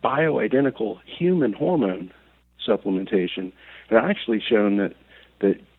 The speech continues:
your cancer risks are lower when your hormones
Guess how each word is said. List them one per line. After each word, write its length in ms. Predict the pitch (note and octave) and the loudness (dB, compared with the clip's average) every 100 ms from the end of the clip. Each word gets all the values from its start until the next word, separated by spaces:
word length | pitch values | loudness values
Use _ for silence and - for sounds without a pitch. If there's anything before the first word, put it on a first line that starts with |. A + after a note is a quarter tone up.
| - | -8
your 140 | G2 | -8
cancer 460 | - D#3+ E3 - A2 | -2 0 0 0 2
risks 360 | G#2+ G2+ - - | 2 2 -6 -6
are 180 | - G#2 | -4 0
lower 520 | G#2+ - G#3+ - - - - _ _ _ _ _ | 2 4 6 4 0 -8 -20 _ _ _ _ _
when 280 | A2+ G#2+ G#2 | 0 4 4
your 400 | G#2+ G#2 G2 - _ _ - | 4 4 2 -2 _ _ -10
hormones 600 | - D3 C3+ G#2 G#2 | 0 4 4 4 2